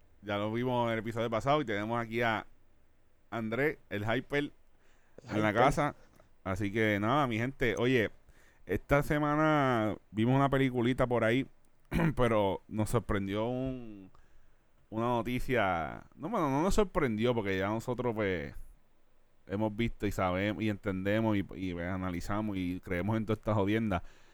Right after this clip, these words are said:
Speaker 1: Pero Obama se tiró un, oh, sé algo, pero no sé algo. En el Late Late Night
Speaker 2: Iba a
Speaker 1: Show
Speaker 2: tirar un
Speaker 1: de
Speaker 2: chiste.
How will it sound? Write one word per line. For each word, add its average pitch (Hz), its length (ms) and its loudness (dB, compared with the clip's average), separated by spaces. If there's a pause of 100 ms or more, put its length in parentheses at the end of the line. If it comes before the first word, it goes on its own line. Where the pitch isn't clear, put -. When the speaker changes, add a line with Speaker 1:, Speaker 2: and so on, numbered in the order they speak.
(140)
Speaker 1:
Pero 98 380 4
Obama 95 420 2
se 117 120 -2
tiró 117 400 0
un, 123 1300 -8
oh, 139 240 4
sé 120 240 2
algo, 135 320 4
pero 113 260 2
no 113 160 -2
sé 123 160 2
algo. 120 460 0 (480)
En 101 100 -4
el 104 140 2
Late 107 140 2
Late 120 180 2
Night 120 160 2
Speaker 2:
Iba 139 100 4
a 135 40 2
Speaker 1:
Show 131 80 6
Speaker 2:
tirar 123 120 6
un 120 60 2
Speaker 1:
de 110 280 2
Speaker 2:
chiste. 123 200 -4